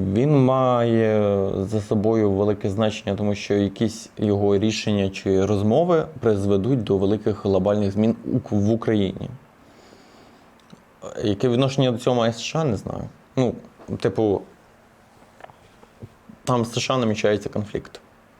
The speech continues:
Іменно в правительстві. Дру-, друг з другом. Може, хтось Трампу скаже, що він гавнюк, і почнеться на цьому, на цій почві конфлікт.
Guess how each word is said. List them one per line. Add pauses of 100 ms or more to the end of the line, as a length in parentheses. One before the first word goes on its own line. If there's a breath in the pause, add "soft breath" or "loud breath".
(380)
Іменно
в
правительстві. (380)
Дру-,
друг
з
другом.
Може, (1040 loud breath)
хтось
Трампу
скаже,
що
він
гавнюк,
і (320)
почнеться
на
цьому, (400)
на
цій
почві
конфлікт.